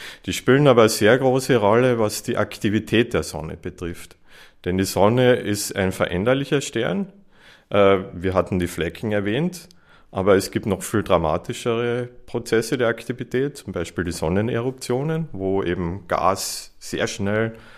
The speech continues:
auf zig Millionen Grad geheizt wird und zum Teil auch in den Weltraum rausgeschleudert wird.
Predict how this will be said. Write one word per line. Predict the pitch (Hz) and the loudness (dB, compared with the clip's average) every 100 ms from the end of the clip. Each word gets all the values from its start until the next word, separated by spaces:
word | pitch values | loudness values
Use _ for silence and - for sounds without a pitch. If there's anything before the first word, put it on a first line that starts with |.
| - - | -20 -6
auf | - 92 - - _ _ | -4 -2 -6 -12 _ _
zig | - 180 185 | 0 0 2
Millionen | 113 101 90 90 90 | 2 2 2 2 0
Grad | 90 85 92 | 0 -2 -2
geheizt | - 95 85 104 - - | -2 -2 -2 -4 -8 -6
wird | 123 123 | -6 -4
und | 104 104 | -6 -4
zum | 101 101 | -4 -4
Teil | - 90 95 | 0 2 2
auch | 95 | -2
in | 101 | -4
den | 98 | -4
Weltraum | 82 82 - 92 87 | -2 -2 -4 -6 -4
rausgeschleudert | 80 78 - 85 82 80 78 78 | -4 -4 -8 -8 -4 -2 -4 -8
wird. | 80 - | -14 -16